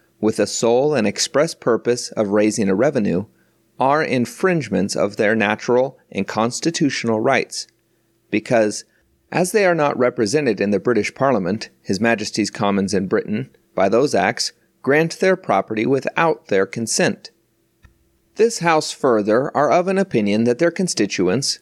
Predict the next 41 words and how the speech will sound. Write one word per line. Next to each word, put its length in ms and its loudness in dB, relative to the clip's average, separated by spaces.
considering 520 0
their 140 2
local 300 2
circumstances, 920 -2
cannot 460 -2
by 160 2
any 180 2
possibility 800 0
be 120 2
represented 680 0
in 120 0
the 80 0
Parliament, 540 -2
and 160 0
that 120 4
it 100 0
will 140 2
forever 400 0
be 180 2
impracticable 800 0
that 180 -2
they 120 2
should 180 -6
be 160 0
equally 460 0
represented 640 0
there, 280 0
and 140 -2
consequently 880 -2
not 240 0
at 80 2
all, 380 0
being 240 2
separated 600 0
by 140 0
an 120 -2
ocean 360 0
of 100 0
a 60 -4
thousand 520 0
leagues. 480 -4